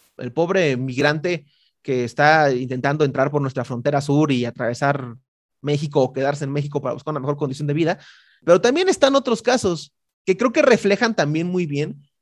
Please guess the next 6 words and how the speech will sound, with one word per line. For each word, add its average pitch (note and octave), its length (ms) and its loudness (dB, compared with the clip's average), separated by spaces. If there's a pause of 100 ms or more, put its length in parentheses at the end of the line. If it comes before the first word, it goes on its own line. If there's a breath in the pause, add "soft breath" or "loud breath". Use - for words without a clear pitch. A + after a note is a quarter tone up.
(300)
que D#3+ 180 2
no G3+ 360 -2 (100)
tiene A3 300 0
que D#3+ 120 2
ver E3+ 220 4
necesariamente D#3+ 1000 0